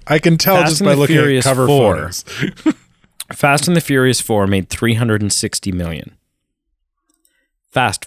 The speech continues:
Speaker 2: five made six hundred and thirty million, almost doubled as soon as Dwayne "The Rock" Johnson was in it.
Speaker 1: <laughs> You know what else is funny here? Is he,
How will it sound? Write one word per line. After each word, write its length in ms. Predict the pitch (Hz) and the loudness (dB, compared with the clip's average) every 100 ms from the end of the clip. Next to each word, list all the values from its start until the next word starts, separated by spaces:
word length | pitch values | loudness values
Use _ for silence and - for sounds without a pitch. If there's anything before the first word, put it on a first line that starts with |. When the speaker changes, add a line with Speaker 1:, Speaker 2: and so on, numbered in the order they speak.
| - | -2
Speaker 2:
five 680 | 151 165 90 82 131 - _ _ _ _ _ _ _ _ _ _ _ _ _ - | 0 2 0 -2 -6 -10 _ _ _ _ _ _ _ _ _ _ _ _ _ -6
made 280 | 131 123 98 | 0 0 0
six 400 | - - 143 - | 0 0 0 -2
hundred 300 | - 120 104 | -2 0 0
and 180 | 101 - | -2 -4
thirty 280 | 101 98 87 | -4 -2 -4
million, 380 | 82 78 - - _ _ _ - | -6 -10 -12 -18 _ _ _ -4
almost 360 | 131 123 107 | -2 0 -2
doubled 420 | - 98 87 69 - - | 0 0 -2 -6 -12 -10
as 120 | 95 | -4
soon 240 | - 104 | -2 0
as 320 | 90 85 - - _ _ _ | -2 -2 -6 -8 _ _ _
Dwayne 240 | - 101 92 | -6 -2 -2
"The 80 | 85 | -2
Rock" 200 | 80 76 | -6 -8
Johnson 460 | 90 80 - - | -8 -8 -8 -6
was 100 | - | -4
in 120 | - | -4
it. 120 | - - - 87 - - - - | -6 -12 -14 -12 -12 -16 -20 -4
Speaker 1:
<laughs> 180 | 208 165 - | 2 2 0
You 160 | 165 156 | -2 0
know 80 | 165 | 2
what 120 | 170 | 4
else 220 | 127 117 | 2 0
is 120 | 165 | -6
funny 320 | - 117 110 117 | -6 -6 -4 -4
here? 280 | 117 139 - _ _ _ _ _ _ _ _ _ _ _ _ | -2 -6 -8 _ _ _ _ _ _ _ _ _ _ _ _
Is 140 | - 104 | -14 -6
he, 240 | 117 113 | -4 -4